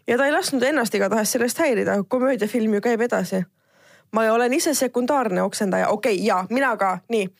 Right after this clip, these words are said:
Kui keegi kuskil öögib, siis võib kindel olla, et ma hakkan ka ropsima kohe nagu. Ja seda on,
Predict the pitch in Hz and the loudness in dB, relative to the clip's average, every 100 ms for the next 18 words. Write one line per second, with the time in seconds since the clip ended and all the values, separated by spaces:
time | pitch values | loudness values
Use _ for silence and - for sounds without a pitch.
0 | _ - - - _ _ 233 190 320 349 | _ -20 -20 -20 _ _ -4 0 0 0
1 | 311 - 262 - 226 196 220 240 294 277 | -4 -2 -2 -2 0 2 2 0 -2 -4
2 | - _ - 226 202 - 214 233 - 254 | -12 _ -6 -2 -2 -2 -4 -4 -2 -2
3 | 196 202 202 196 - 190 202 190 190 180 | 0 2 2 2 0 -2 0 -2 -2 -2
4 | 180 180 - 185 180 170 _ - 196 180 | 0 -2 -4 -4 -4 -4 _ -4 0 0
5 | 180 180 185 - _ _ _ _ _ _ | 0 -2 -4 -6 _ _ _ _ _ _
6 | _ _ 214 208 202 240 247 220 | _ _ 0 2 2 2 0 0